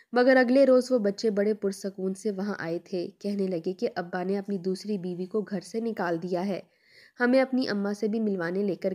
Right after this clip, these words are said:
गए थे। बहुत जल्द वो कह रहे हैं कि अम्मा को वापस इस घर में ले आएंगे और हमारी ज़िंदगी एक मर्तबा फिर खुशहाल हो जाएगी। इन बच्चों के चेहरे पर मुस्कुराहट देखकर तो मैंने शुक्र के कलमात अदा किए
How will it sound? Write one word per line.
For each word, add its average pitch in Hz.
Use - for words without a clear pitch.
गए 170
थे। 175
बहुत 202
जल्द 180
वो 202
कह 175
रहे 185
हैं 185
कि 269
अम्मा 254
को 254
वापस 214
इस 202
घर 185
में 208
ले 190
आएंगे 170
और 202
हमारी 175
ज़िंदगी 180
एक 196
मर्तबा 180
फिर 240
खुशहाल 196
हो 175
जाएगी। 175
इन 262
बच्चों 254
के 269
चेहरे 220
पर 226
मुस्कुराहट 202
देखकर 185
तो 202
मैंने 202
शुक्र 190
के 208
कलमात 190
अदा 170
किए 175